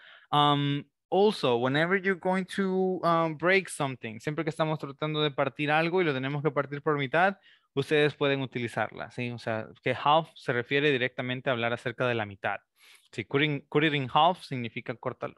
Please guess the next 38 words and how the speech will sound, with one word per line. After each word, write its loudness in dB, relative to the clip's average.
córtalo, -6
perdón, 2
córtalo -2
por -4
la -6
mitad, -8
córtalo -8
por -18
la -10
mitad. -12
All 4
right, 2
so 0
the 0
thing 0
that 6
we 0
care 0
about, -4
parts -2
of -2
the 0
house, -2
this 2
is 4
the 0
topic 2
we -4
were -2
talking 0
about 0
last 0
night, 0
and -4
this -2
is -4
the 2
po-, 0